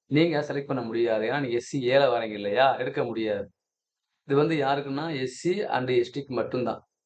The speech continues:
அப்ப இந்த ஆறு வேக்கன்சி இருக்கு. அப்ப அந்த ஆறு வேக்கன்சி எனக்கு வருமா அப்படின்னா, அது எஸ் சில உள்ளவங்களுக்கு மட்டும்தான்,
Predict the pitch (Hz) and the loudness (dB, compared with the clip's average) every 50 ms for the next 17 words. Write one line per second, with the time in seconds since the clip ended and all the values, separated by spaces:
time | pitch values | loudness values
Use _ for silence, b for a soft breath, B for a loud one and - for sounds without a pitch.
0 | _ _ _ _ _ _ _ _ _ _ _ _ _ - 127 - - 120 123 143 | _ _ _ _ _ _ _ _ _ _ _ _ _ 0 0 2 4 4 6 6
1 | 160 - - - - _ _ _ _ _ _ 156 151 147 147 139 135 143 156 165 | 6 4 0 -6 -16 _ _ _ _ _ _ -2 2 6 6 8 8 6 4 2
2 | 165 165 170 170 170 175 165 - 139 135 131 127 120 123 131 127 120 107 - - | 2 2 2 2 2 0 -4 -6 -8 -8 -8 -8 -6 -4 -2 0 0 -2 -2 -6
3 | _ _ _ _ _ - 147 - 151 143 135 131 131 127 135 147 160 165 165 160 | _ _ _ _ _ 0 2 4 6 4 4 4 4 4 4 4 4 4 2 0
4 | 160 170 160 160 143 131 143 143 143 139 139 139 139 135 131 127 123 117 101 110 | 0 -2 -4 -4 -4 -4 -4 -4 -2 -2 -2 0 0 -2 -2 -2 -2 -4 -6 -8
5 | 107 107 110 117 120 120 - - _ _ _ _ _ - 127 127 127 123 117 123 | -6 -2 0 0 0 -2 -4 -12 _ _ _ _ _ 4 4 6 6 4 2 0
6 | 131 131 127 - - 175 175 175 170 165 151 143 135 131 131 131 127 131 127 123 | -2 -4 -6 -4 -2 0 0 2 2 2 2 2 0 -2 0 0 0 0 -2 -4
7 | 123 120 120 117 113 110 - 117 117 107 107 107 107 104 101 - - | -4 -4 -6 -6 -8 -8 -8 -6 -6 -4 -2 -2 -2 -4 -4 -6 -12